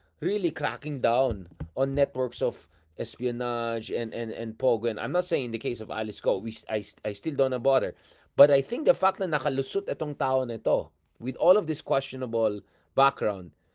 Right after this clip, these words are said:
then if may totoong spy talaga, if may totoong talaga underground, eh, ang dali pala makapasok eh. Kitang-kita eh, di ba? Kitang-kita, ang daming, ano eh, daming, ang daming butas sa sistema eh.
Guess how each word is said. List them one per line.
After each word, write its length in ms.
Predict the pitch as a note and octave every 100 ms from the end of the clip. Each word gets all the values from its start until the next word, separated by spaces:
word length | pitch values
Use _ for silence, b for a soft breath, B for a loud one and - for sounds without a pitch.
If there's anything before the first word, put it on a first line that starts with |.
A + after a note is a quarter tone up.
| _ _ B2
then 240 | F3+ E3+
if 300 | E3+ E3 -
may 160 | D#3+ D3+
totoong 480 | E3 - A3+ D#4+ -
spy 320 | - E3+ D#3+
talaga, 640 | A2+ A2 C3+ D3 F#2+ A2+ _ _ _ _ _ _ _ _ _ _
if 180 | C3 C3
may 140 | D3+
totoong 480 | D3+ D#3 F#3+ B3+ C4+
talaga 400 | F#3 E3+ E3 D#3
underground, 260 | D3+ C#3+
eh, 100 | F#3 G#3+
ang 80 | G#3
dali 240 | A#3 A#3
pala 240 | B3 B3
makapasok 600 | A#3+ G3 - G3 F3 C4 -
eh. 160 | A#2+ _ _ _ _ _ _ _
Kitang-kita 720 | - G#3 G#3 F#3 D4 - -
eh, 80 | C3
di 80 | C3
ba? 240 | - D#3
Kitang-kita, 560 | - E3 F3+ E3+ F3 G3+
ang 100 | D#3+
daming, 400 | D3 D3 D3 D3+
ano 140 | D#3
eh, 240 | B2 A2+
daming, 500 | A2+ C3 C3+ C3+ C3+ B2+
ang 200 | C3 B2+
daming 320 | C3+ C#3 C3
butas 400 | B2 C3 D3+ C#3+
sa 80 | B2+
sistema 600 | A#2+ - A#2+ A#2 E3+
eh. 80 | D3